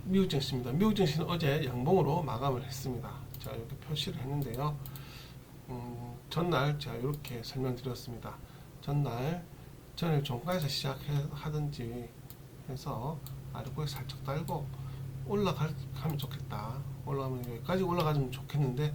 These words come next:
그렇게는 뭐 안 바라겠고, 이렇게 윗꼬리 다는 육십일 선 저항으로 작용되는 이런 캔들 하나 나와주면 좋겠다 했는데, 다행스럽게도 비슷하게 나온 것 같습니다.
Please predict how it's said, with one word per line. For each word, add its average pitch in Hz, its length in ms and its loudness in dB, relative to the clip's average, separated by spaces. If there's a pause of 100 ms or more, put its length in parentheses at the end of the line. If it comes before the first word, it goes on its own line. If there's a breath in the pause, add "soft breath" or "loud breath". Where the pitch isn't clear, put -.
(400 loud breath)
그렇게는 131 580 -2
뭐 107 140 -6
안 104 140 -6
바라겠고, 123 680 -4 (280)
이렇게 131 380 -6
윗꼬리 160 360 -6
다는 127 320 -4 (540)
육십일 143 340 0
선 120 240 -6
저항으로 135 400 2 (140)
작용되는 123 680 -4 (580 loud breath)
이런 139 200 0
캔들 170 280 0
하나 135 160 2
나와주면 117 440 -2
좋겠다 127 420 -6
했는데, 139 560 -2 (440 loud breath)
다행스럽게도 151 720 0
비슷하게 - 380 -2
나온 123 260 -2
것 - 80 -6
같습니다. 113 520 -2